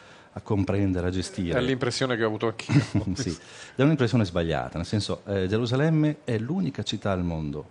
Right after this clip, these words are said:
Speaker 1: o se vogliamo prendere un luogo ancora più specifico, il Santo Sepol-, il Santo Sepolcro è l'unico luogo al mondo dove le confessioni di diversi, le diverse confessioni cristiane vivono insieme, una sorta di condominio, non c'è altra realtà al mondo.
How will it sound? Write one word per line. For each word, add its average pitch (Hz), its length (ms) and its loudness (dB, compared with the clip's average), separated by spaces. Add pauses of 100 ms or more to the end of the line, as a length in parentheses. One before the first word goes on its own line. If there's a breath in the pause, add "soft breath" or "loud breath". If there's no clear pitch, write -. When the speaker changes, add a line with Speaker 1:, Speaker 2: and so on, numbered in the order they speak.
Speaker 1:
o 101 240 -4
se - 140 -6
vogliamo 95 340 -2
prendere 95 280 -2
un 90 140 0
luogo 95 220 0
ancora 92 240 -2
più 95 100 -10
specifico, 90 480 -8
il 87 40 -6
Santo 135 240 -2
Sepol-, 95 420 -8
il 113 60 -8
Santo 120 280 0
Sepolcro 98 440 -4
è - 20 0
l'unico 147 420 0
luogo 110 480 2
al 98 80 0
mondo 143 360 2 (500 loud breath)
dove 120 240 4
le 101 140 -2
confessioni 110 600 0
di 85 60 -4
diversi, 90 720 -6
le 92 140 -4
diverse 113 340 0
confessioni 113 380 0
cristiane 110 400 -6
vivono 101 320 -2
insieme, 71 440 -8
una 98 160 -2
sorta 113 280 -4
di 95 140 -6
condominio, 78 680 -2
non 110 120 -2
c'è 123 120 -2
altra 110 220 -4
realtà 80 360 -8
al 71 80 -12
mondo. 69 340 -12